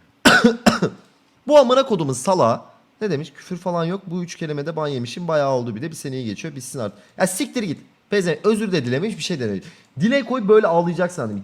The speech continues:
Geri zekalı. Delay'i öyle tak diye koyabiliyorsun. Koyabilsem koyardım zaten amına koyayım.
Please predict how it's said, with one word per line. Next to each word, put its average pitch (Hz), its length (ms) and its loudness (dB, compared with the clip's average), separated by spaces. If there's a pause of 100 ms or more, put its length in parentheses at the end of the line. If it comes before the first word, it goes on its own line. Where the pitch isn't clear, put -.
Geri 247 200 -2
zekalı. 123 480 -6
Delay'i 247 260 -4
öyle 254 220 -2
tak 247 240 -4
diye 247 100 -4
koyabiliyorsun. 226 600 0
Koyabilsem 233 520 0 (360)
koyardım 202 500 6
zaten 104 340 -2
amına 90 260 -6
koyayım. 87 260 -12